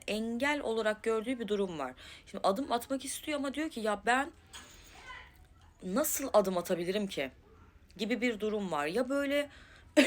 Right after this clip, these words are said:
bilmiyorum arkadaşlar, hani aranızda çok böyle ekstrem kötü bir şey mi yaşandı? Hani olur Allah korusun işte şiddet olur.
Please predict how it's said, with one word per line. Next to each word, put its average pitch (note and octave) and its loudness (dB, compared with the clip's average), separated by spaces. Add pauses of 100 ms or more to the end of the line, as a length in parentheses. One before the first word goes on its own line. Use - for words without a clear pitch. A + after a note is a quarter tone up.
(200)
bilmiyorum G#3+ 0
arkadaşlar, F#3+ -2
hani F3+ -2 (1800)
aranızda G#3 0
çok G#3+ -8
böyle G#3 0
ekstrem G3 0
kötü G3+ -2
bir F3 -2
şey G#3+ 2
mi F#3+ 2
yaşandı? D#3+ 2
Hani E3 -4 (100)
olur E3 0
Allah F3 0
korusun D3+ -4
işte D3+ -8
şiddet F3 2
olur. D3+ 0